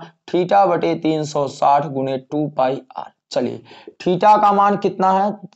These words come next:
साठ है बटे तीन सौ साठ गुणे टू, पाई का मान बाईस बटे सात,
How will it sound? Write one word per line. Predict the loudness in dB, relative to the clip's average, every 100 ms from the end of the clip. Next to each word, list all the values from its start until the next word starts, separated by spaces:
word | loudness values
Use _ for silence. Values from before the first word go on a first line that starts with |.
| -18
साठ | -2 2 4 2
है | -2 -4 -4
बटे | -6 -4 -4 -4
तीन | -4 -4 -4
सौ | -6 -6 -6
साठ | -2 2 2 0 -8 -20 -20 _ -4
गुणे | -2 -2
टू, | -4 -4 -4
पाई | 0 0 2 0
का | -2
मान | 0 -2 -2
बाईस | 0 0 -2 -6
बटे | -6 -6 -8
सात, | -4 0 0 -2